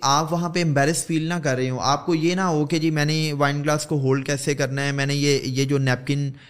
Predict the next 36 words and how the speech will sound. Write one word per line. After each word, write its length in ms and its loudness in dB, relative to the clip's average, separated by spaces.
رنگ 340 4
ہے 100 4
اس 140 0
کو 180 2
اتارنا 380 0
کیسے 320 -2
ہے 40 2
اور 120 0
اس 140 -2
کو 80 -2
میں 100 0
نے 60 0
کہاں 260 0
پہ 160 0
رکھنا 360 -2
ہے، 80 -2
میں 160 0
نے 60 2
یہ 140 2
نیپکن 400 -2
کو 100 0
یوز 300 2
کیسے 320 0
کرنا 280 -2
ہے۔ 260 -8
تو 240 2
آپ 320 4
کے 80 0
پاس 240 0
جب 100 0
انڈرسٹینڈنگ 640 0
ہوگی 360 -2
تو 220 -6
آپ 340 4
اس 260 -6
انوائرمنٹ 580 -2